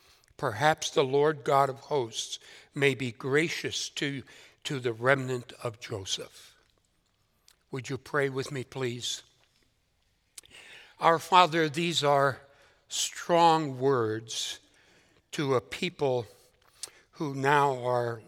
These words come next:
long past. From a prophet who didn't choose to be a prophet, uh, and yet, Father, you called him out to speak to your people.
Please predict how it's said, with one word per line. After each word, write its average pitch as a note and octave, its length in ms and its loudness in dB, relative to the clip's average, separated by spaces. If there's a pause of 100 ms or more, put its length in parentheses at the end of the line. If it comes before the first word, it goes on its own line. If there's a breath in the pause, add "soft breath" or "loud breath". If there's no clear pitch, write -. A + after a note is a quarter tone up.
long C3+ 380 -2
past. - 840 -8 (1700 soft breath)
From E3+ 280 2
a D3 60 2
prophet F3 720 2 (800 soft breath)
who E3 180 -4
didn't D#3+ 360 -2
choose D3+ 480 -4
to - 140 -6
be A#2 200 -8
a A2 60 -8
prophet, - 720 -12 (1000 soft breath)
uh, A#2+ 300 -6
and B2 240 0
yet, D3+ 300 4
Father, C#3 600 0 (400 soft breath)
you C#3 160 -6
called C#3 440 -6
him B2+ 280 -6
out A#2+ 380 0
to C3+ 100 -10
speak - 560 -4 (400 soft breath)
to C3 120 -10
your A2+ 200 -8
people. - 500 -20